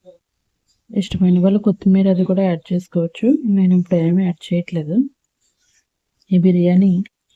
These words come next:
ఈ బిర్యానీకి కర్రీ, రైతా ఏం అవసరం లేదండి, చాలా బాగుంటుంది. బిర్యానీ మూత వచ్చేసింది, చూద్దాం. వావ్, చాలా బాగుంది కదా, పొడి పొడిలాడుతూ చాలా బాగా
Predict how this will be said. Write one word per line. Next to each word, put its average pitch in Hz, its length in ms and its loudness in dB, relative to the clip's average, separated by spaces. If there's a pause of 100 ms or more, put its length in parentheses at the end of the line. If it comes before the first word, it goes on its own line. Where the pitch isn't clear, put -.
(180)
ఈ 202 120 0
బిర్యానీకి 196 800 0 (460)
కర్రీ, 196 300 2
రైతా 196 380 0 (140)
ఏం 190 240 0
అవసరం 196 300 -4
లేదండి, 185 360 -2
చాలా 185 320 -4
బాగుంటుంది. 185 640 -2 (1400)
బిర్యానీ 190 640 0
మూత 180 260 0
వచ్చేసింది, 190 560 -4
చూద్దాం. 180 360 -2 (840)
వావ్, 185 360 0 (100)
చాలా 185 320 0
బాగుంది 185 400 2
కదా, 180 180 -2 (1200)
పొడి 180 180 4
పొడిలాడుతూ 185 540 2 (140)
చాలా 185 280 0 (160)
బాగా 185 260 -4